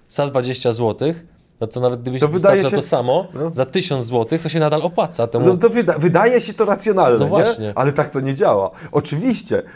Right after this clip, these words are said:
Speaker 2: to też nie jest tak, że u wszystkich. Są tacy, którzy patrzą do tego racjo-, podchodzą do tego racjonalnie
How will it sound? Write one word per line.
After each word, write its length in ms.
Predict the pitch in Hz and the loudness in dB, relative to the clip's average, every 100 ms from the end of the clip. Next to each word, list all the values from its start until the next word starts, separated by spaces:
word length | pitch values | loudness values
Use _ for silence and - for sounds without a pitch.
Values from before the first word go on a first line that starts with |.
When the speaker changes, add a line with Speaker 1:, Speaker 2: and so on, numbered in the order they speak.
| - | -8
Speaker 2:
to 100 | 131 | -4
też 300 | 175 175 147 | -2 -2 -4
nie 80 | |
jest 180 | 139 143 | -8 -4
tak, 140 | 101 95 | -6 -4
że 280 | 120 135 - | -4 -6 -8
u 100 | 175 | -12
wszystkich. 480 | 180 254 - - 87 - _ | -6 -4 -4 -10 -16 -18 _
Są 200 | 165 143 | -2 0
tacy, 260 | 113 - | -2 -4
którzy 220 | - 107 | -10 -12
patrzą 340 | 127 214 - 165 | -10 -10 -6 -4
do 100 | 127 | -4
tego 240 | 113 98 | -4 -4
racjo-, 320 | 95 90 101 | -4 -4 -10
podchodzą 540 | 92 - 123 - 170 127 | -12 -10 -6 -4 -4 -4
do 80 | 107 | -6
tego 240 | 92 98 | -6 -6
racjonalnie 600 | 90 85 98 90 85 85 | -6 -6 -6 -4 -4 -6